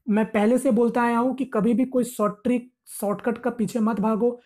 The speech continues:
ना तो कल कभी कोई शॉर्ट ट्रिक काम आया और ना कभी आगे काम आएगा। तो यहाँ पर सिर्फ और सिर्फ आपका मेहनत काम आने वाला है।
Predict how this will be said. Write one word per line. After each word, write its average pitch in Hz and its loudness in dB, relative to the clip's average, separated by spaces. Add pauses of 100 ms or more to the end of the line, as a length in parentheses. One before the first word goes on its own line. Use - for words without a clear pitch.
(220)
ना 196 2
तो 262 0
कल 269 0
कभी 262 2
कोई 269 0
शॉर्ट 254 -2
ट्रिक 262 -2
काम 254 0
आया 269 -2 (160)
और 208 -4
ना 208 0
कभी 220 -2
आगे 180 0
काम 175 -4
आएगा। 139 -6 (460)
तो 202 -2
यहाँ 196 0
पर 247 0
सिर्फ 254 -2
और 247 2
सिर्फ 254 0
आपका 240 -2
मेहनत 196 0
काम 220 -2
आने 214 0
वाला 208 0
है। 233 -8